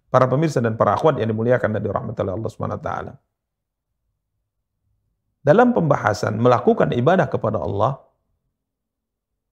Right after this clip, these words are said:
sangat tercela seorang muslim itu mendahulukan saudaranya dalam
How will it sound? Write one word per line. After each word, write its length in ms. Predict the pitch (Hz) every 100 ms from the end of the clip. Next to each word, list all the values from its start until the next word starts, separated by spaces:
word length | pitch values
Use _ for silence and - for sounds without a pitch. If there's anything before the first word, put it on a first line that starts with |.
| _ _
sangat 320 | - 180 190 185
tercela 400 | 170 - 247 -
seorang 400 | 165 - 147 151
muslim 400 | 151 143 139 127
itu 240 | 120 196
mendahulukan 720 | 165 139 117 143 170 160 123
saudaranya 720 | - 117 107 98 95 165 254 - _ _
dalam 340 | 135 170 202